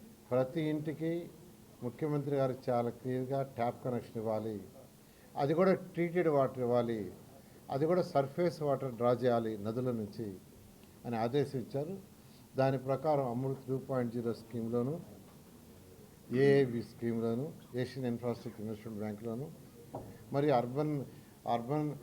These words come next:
ఇన్‌ఫ్రాస్ట్రక్చర్ డెవలప్‌మెంట్ దాంట్లో పెట్టాము. Almost ఫిఫ్టీ పర్సెంట్ టెండర్లు అయిపోయి ఎల్ వన్ కూడా ఇచ్చారు,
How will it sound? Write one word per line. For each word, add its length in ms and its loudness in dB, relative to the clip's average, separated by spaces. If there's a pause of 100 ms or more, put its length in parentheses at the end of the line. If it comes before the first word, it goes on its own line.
(200)
ఇన్‌ఫ్రాస్ట్రక్చర్ 720 -2
డెవలప్‌మెంట్ 500 0
దాంట్లో 340 -4
పెట్టాము. 580 -6 (880)
Almost 560 0
ఫిఫ్టీ 320 -6
పర్సెంట్ 380 -4
టెండర్లు 340 -2
అయిపోయి 260 0
ఎల్ 100 -2
వన్ 180 0
కూడా 160 -2
ఇచ్చారు, 400 -6